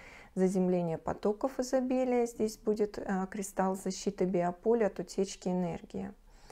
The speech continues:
И вообще устранение дыр, утечки финансовой энергии. Это как раз, а, о регенерации, да. И также, конечно же, я вам передам, а,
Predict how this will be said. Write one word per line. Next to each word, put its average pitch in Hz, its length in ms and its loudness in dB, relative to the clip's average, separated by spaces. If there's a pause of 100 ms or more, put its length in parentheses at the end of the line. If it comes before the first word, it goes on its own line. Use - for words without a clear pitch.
(760)
И 180 120 0
вообще 180 320 6
устранение 170 640 0
дыр, 180 260 6
утечки 202 480 0
финансовой 180 640 -2
энергии. 175 560 -4 (640)
Это 196 220 4
как - 220 -4
раз, 190 440 0
а, 175 680 -4 (680)
о 180 220 0
регенерации, 180 1000 -2 (180)
да. 190 340 -4
И 247 280 -4
также, 247 360 -2
конечно 240 440 -4
же, 175 200 -6
я 175 140 -2
вам 175 160 -6
передам, 190 540 -4 (1000)
а, 190 580 -6